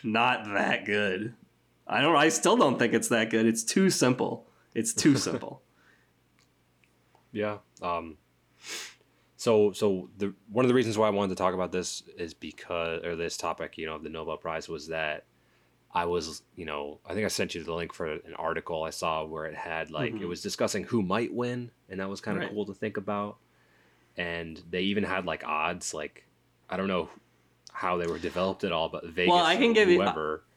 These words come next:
Speaker 1: I can give you some context to that, a-, that actually, 'cause that article was referencing, um, this was, like, sort of a culture shock of living in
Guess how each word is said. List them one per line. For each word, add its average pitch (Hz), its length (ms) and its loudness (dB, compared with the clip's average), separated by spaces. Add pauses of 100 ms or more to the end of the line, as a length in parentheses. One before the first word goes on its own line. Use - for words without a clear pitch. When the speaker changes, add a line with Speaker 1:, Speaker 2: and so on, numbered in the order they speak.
Speaker 1:
I 156 140 4
can 190 160 4
give 185 140 4
you 165 160 10
some 135 340 6
context 139 500 2
to 113 140 -2
that, 107 40 0 (340)
a-, - 100 -14
that 113 200 2
actually, 117 400 0
'cause 123 220 0
that 127 380 2
article 127 420 4
was 113 200 2
referencing, 117 920 -2
um, 104 480 -6 (540)
this 139 220 2
was, 156 160 6
like, 131 140 4
sort 131 180 6
of 117 80 4
a 117 40 4
culture 117 340 2
shock 110 320 2
of 104 180 -2
living 110 360 0
in 101 460 -4